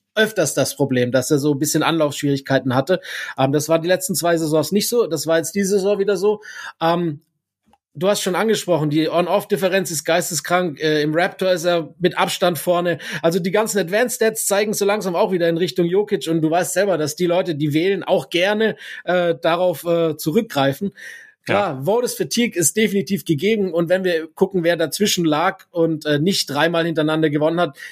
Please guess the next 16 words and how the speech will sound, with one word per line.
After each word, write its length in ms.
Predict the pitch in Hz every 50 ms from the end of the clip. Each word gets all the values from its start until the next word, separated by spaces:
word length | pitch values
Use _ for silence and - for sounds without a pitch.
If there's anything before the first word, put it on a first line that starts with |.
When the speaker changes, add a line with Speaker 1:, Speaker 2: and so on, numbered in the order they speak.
| - -
Speaker 1:
ist 200 | 226 208 - -
Jokic 440 | 196 208 220 226 214 185 143 - 180
wirklich 300 | 214 208 - 175 - -
dann 280 | 185 202 220 214 196 - _
einer, 300 | - 160 196 220 208 190
der 160 | 160 180 180
es 140 | 180 - -
machen 240 | 180 185 175 185 170
sollte? 440 | 143 170 185 226 220 202 202 196 - - - - - - _ -
Das 220 | 180 196 170 180
ist, 140 | 180 147 -
glaub 180 | - 180 180
ich, 80 | 175 156
die 120 | - 175
große 300 | 139 147 175 185 160 165
Frage, 360 | 139 - 156 156 185 190 180